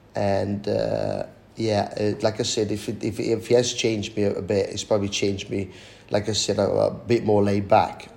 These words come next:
I, uh, try to be myself. Yeah, I was a bit, I, I, I was a bit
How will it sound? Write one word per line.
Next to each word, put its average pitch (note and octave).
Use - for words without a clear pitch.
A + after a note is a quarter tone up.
I, G#2
uh, -
try A#2+
to -
be A#2+
myself. B2+
Yeah, C3+
I A2
was B2
a B2
bit, -
I, C3
I, C#3
I C#3
was C#3
a C#3
bit D#3